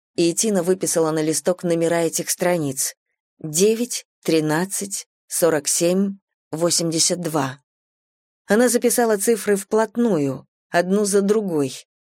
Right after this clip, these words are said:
потом разбила на две группы, из трёх цифр и из четырёх, потом на три. И вдруг поняла, что это номер телефона.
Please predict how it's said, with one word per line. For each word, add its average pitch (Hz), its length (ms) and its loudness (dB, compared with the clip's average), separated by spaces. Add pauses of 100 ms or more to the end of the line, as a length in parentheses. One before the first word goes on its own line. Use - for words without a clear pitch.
(160)
потом 240 280 2
разбила 202 440 2
на 180 160 0
две 180 220 2
группы, 190 680 0 (120)
из 165 180 0
трёх 185 320 0
цифр 226 460 0
и 175 340 -2
из 165 80 -4
четырёх, 185 680 0 (160)
потом 214 460 0
на 226 120 2
три. 151 480 -2 (840)
И 226 200 4
вдруг 214 400 0
поняла, 226 480 2
что - 300 0
это 202 600 0 (440)
номер 220 480 2
телефона. 220 840 -2